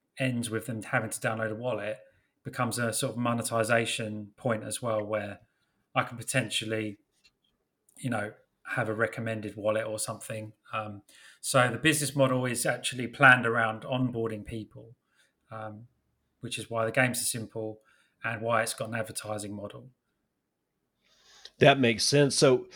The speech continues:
Speaker 2: how, now, uh, I guess we should kind of pause here to say that Turbo eighty-four has now been released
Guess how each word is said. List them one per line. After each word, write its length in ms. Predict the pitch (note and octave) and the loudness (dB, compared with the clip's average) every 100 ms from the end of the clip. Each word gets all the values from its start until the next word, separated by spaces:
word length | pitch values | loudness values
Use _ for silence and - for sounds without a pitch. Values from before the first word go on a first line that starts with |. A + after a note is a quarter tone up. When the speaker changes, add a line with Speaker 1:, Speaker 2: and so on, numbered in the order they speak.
| - - - | -20 -20 -2
Speaker 2:
how, 540 | - F#3+ A3 G#3+ - | 8 10 10 6 -2
now, 360 | - D#3 D3+ B2+ - - | 2 8 8 6 -2 -6
uh, 80 | - - _ - | -6 -8 _ -6
I 140 | - | -2
guess 300 | C3 C#3 D3+ | 4 8 8
we 80 | D#3+ | 8
should 260 | C3 B2+ A#2 | 2 2 4
kind 200 | D3 C3 | 8 8
of 100 | G#2 | 8
pause 360 | C#3+ C3+ B2+ | 8 8 8
here 220 | - G#2+ F#2+ | 4 2 2
to 160 | - | 2
say 320 | G#2 A#2+ A2+ | 2 4 6
that 520 | A2 F#2 G#2+ G2 F#2 - | 4 4 4 4 2 2
Turbo 400 | C#3 C3+ B2+ A2+ | 6 8 8 6
eighty-four 920 | G#2+ G2+ - B2+ B2 G#2 F#2 F2+ F2+ _ _ _ | 4 0 0 4 4 6 4 4 -2 _ _ _
has 320 | - G#2+ A2 A#2+ | 0 4 4 6
now 260 | A#2 A#2 | 8 8
been 260 | G#2 A#2+ A#2 | 8 6 6
released 600 | G2+ F#2 F#2 F2+ - | 4 2 2 2 -2